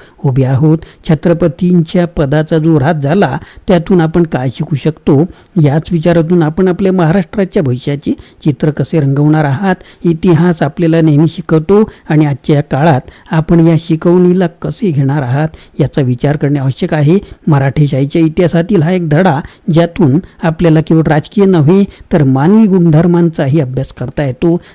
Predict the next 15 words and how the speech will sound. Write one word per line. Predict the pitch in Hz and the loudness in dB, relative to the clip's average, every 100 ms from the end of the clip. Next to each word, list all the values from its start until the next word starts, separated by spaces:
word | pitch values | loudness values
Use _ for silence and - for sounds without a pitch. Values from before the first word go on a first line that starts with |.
| - - | -8 0
चला, | 170 139 127 - - | 2 2 -2 -10 -4
या | 165 | -2
इतिहासाच्या | 190 - 170 135 - 139 - 123 | 0 0 0 0 0 -4 -4 -6
आरशात | 127 151 139 | -4 -6 -6
पाहू | - 135 175 185 - - | -2 0 2 0 -4 -4
आणि | 156 151 | 0 0
आपल्याला | 135 165 165 | 0 0 2
मिळालेल्या | 165 170 175 185 185 185 | 4 2 2 0 0 0
धड्यांचा | 135 131 160 160 | 0 0 -2 -2
उपयोग | 151 127 202 165 156 - - - | -4 -2 0 2 0 -6 -8 -2
भविष्यातील | 147 - 147 - 156 | -2 0 -4 -2 2
उन्नतीसाठी | 151 156 156 160 151 123 156 | 2 2 0 -4 -4 -4 -6
कसा | 170 - 160 | -6 -4 -4
करता | 139 135 151 | -4 -4 -4
येईल, | 135 190 | -2 -4